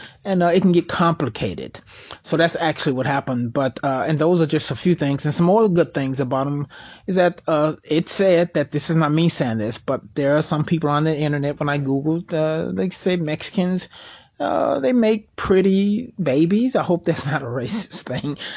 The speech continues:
They make gorgeous babies, I think. Uh, also, there's one guy who says on the internet that, uh, their women are built for it.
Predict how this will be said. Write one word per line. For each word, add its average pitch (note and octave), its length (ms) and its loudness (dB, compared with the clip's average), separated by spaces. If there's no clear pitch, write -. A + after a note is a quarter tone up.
They F#3 80 2
make F3+ 260 2
gorgeous C#3 480 0
babies, A#2+ 400 -2
I E3+ 220 0
think. C#3+ 400 -4
Uh, C#3+ 420 2
also, D3+ 460 2
there's C#3+ 280 2
one C#3+ 160 2
guy C3+ 280 0
who C#3+ 120 2
says C#3+ 340 -2
on C#3 120 0
the C3+ 60 -2
internet C#3+ 560 0
that, C3+ 300 -4
uh, B2+ 360 -4
their C#3+ 180 -2
women D3 340 0
are C3 80 -2
built C3 400 -2
for F#2+ 300 -6
it. - 160 -16